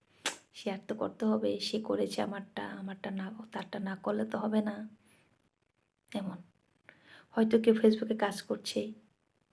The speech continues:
কাজ করতে করতে হঠাৎ Facebook বন্ধ করে দিল, দেখবেন আপনাকে আর কমেন্টস সে করছে না, কারণ তার স্বার্থ নেই এখানে। যখন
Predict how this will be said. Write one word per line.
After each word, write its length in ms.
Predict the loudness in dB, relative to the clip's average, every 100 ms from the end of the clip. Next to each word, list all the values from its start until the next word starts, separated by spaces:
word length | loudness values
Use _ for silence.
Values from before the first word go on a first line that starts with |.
| -6
কাজ 220 | -4 -4
করতে 320 | -6 -2 -2
করতে 300 | -2 -4 -4
হঠাৎ 380 | -6 -6 -6 -6 -10 -20 -20 -20 -20 -20 -20 -20 -12 -4
Facebook 240 | 0 0 4
বন্ধ 240 | 6 6
করে 240 | 6 4 4
দিল, 280 | 4 0 0 -6 _ _ _ _ _ -10 -2
দেখবেন 300 | -2 0 -2 -4 -10
আপনাকে 320 | -8 -4 -4 -4
আর 80 |
কমেন্টস 400 | -6 -4 -2 -4
সে 180 | -6 -10
করছে 400 | -8 -8 -8 -8
না, 220 | -8 -10 -12 _ -4
কারণ 160 | -4
তার 140 | 0 0
স্বার্থ 340 | 2 0 2
নেই 200 | 4 6
এখানে। 320 | 6 4 2 -2 -20 -20 _ _ _ _ -20 -20 -20 -20 -20 -20 -20 -20 -20 -20 -14 2
যখন 500 | 2 6 6 4